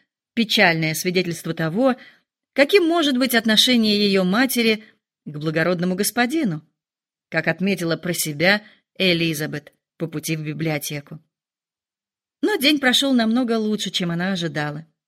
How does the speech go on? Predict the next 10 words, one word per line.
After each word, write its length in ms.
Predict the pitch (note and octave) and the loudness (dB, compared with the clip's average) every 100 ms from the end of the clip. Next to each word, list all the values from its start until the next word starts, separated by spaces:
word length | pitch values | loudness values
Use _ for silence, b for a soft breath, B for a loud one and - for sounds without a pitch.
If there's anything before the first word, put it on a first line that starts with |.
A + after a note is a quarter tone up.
| _ _ _ _ _ - | _ _ _ _ _ 0
Миссис 380 | F#4+ - G#3 E3 | 2 4 0 2
Беннет 440 | E3 A#3 G#3 - B B B | 2 2 2 -2 B B B
пребывала 480 | - B3 G#3 A#3 A3+ | 2 4 4 4 2
в 80 | G#3 | 0
таком 420 | G#3 A3+ A3+ G#3 B | -2 2 2 2 B
благоговении 960 | F3 A#3 B3 A3+ A#3 G#3+ C4 B3 G3 F3+ | 0 2 4 4 4 4 4 6 4 2
перед 260 | F#3+ F#3+ | 0 0
ее 300 | F3+ G3+ A3+ | 2 2 2
намечающимся 1000 | G3+ G3+ G3+ - A3 F#3+ E3 F#3 E3 E3+ | 2 2 2 2 4 4 2 -2 -2 -4
зятем, 580 | D#3 F3 C#4 D4 D#3+ | -2 0 -2 -2 -4